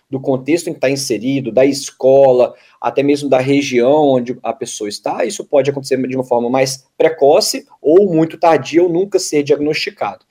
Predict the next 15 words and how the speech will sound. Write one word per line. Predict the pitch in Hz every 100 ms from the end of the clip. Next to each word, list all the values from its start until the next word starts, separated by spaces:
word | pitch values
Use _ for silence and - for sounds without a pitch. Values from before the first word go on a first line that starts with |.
| _
Mas | 160
a | 214
importância | 233 208 220 254
da | 254
gente | 240 220
diagnosticar | 185 160 151 143 - 120
isso | 120
adequadamente, | 107 104 104 98 110 165 160 - _ _
até | - 127 147
mesmo | 156 160 151
antes | 202 208
do | 180
período | 180 147 139
de | 127
alfabetização, | 127 113 110 - 110 - 202